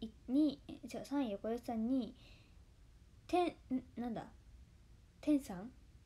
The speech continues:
<laughs> えー、一位、あのさん、みつか成功でした。ということで、イベント応援してくださった方、ありがとうございました。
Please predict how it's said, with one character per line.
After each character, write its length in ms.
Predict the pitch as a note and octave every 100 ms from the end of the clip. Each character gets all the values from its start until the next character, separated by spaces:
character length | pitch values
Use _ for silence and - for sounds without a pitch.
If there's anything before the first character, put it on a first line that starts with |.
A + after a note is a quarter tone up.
| - -
<laughs> 680 | - - - - - - -
え 140 | G#3 G#3
ー、 20 |
一 240 | G#3+ -
位、 60 | -
あ 60 | G#3+
の 180 | A#3+
さ 160 | B3+ C4
ん、 40 |
み 60 | -
つ 60 | -
か 60 |
成 140 | A3+ B3
功 280 | C#4 D4+ - - - - - - - - -
で 60 | A3+
し 80 | -
た。 200 | A3 - - - - - - - -
と 100 | -
い 20 | A#3
う 20 |
こ 60 |
と 80 | B3+
で、 240 | B3+ A3 - -
イ 60 |
ベ 140 | A3+ A3+
ン 80 |
ト 220 | A3+ A3+ - - - - - - -
応 100 | A#3
援 100 | A3+
し 20 |
て 120 | B3
く 80 | A#3+
だ 60 |
さ 60 | A#3
っ 40 |
た 100 | -
方、 160 | A3+ A3
あ 60 | A3
り 100 | A#3+
が 100 | B3
と 120 | A#3
う 20 |
ご 100 | A3+
ざ 80 | A#3+
い 60 |
ま 120 | B3+ C#4+
し 40 |
た。 180 | -